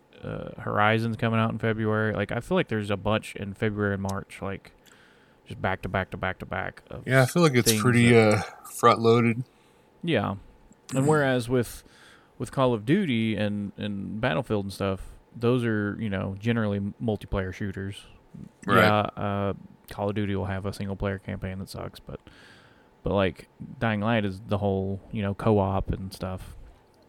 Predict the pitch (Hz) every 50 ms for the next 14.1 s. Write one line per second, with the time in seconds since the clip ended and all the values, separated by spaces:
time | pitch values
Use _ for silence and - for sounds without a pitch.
0 | _ _ _ - _ - - - _ 95 92 90 92 - - - - - - -
1 | - _ - 107 101 95 110 107 107 107 107 104 - 107 101 104 107 98 - -
2 | - _ - - - 117 110 101 98 - 104 101 101 98 98 98 98 - 104 101
3 | 101 101 101 - - 107 101 98 98 98 101 101 - - - 90 98 98 98 -
4 | 139 131 110 101 101 98 98 104 98 95 95 95 95 98 98 95 98 101 101 98
5 | 101 98 98 98 - 113 113 101 101 98 101 110 - _ - - - - - -
6 | - - - - - - 165 - - 120 113 123 139 131 - 101 104 113 127 127
7 | - 120 120 - - 120 123 123 - 101 101 - - 101 98 98 101 101 101 98
8 | 95 101 104 104 110 107 110 104 107 107 104 - 123 113 101 98 98 - - -
9 | - - - - - - - _ _ _ _ _ _ _ - - - - - -
10 | - - - - - - - - - _ - _ - - - - 85 98 135 139
11 | 92 92 104 107 107 104 104 - 95 98 98 - - - - - - 104 101 101
12 | 101 101 98 - - - 110 104 104 104 104 101 98 98 98 98 - - 107 104
13 | 98 - - 98 104 107 104 98 110 110 - - - 143 135 135 120 117 - -
14 | -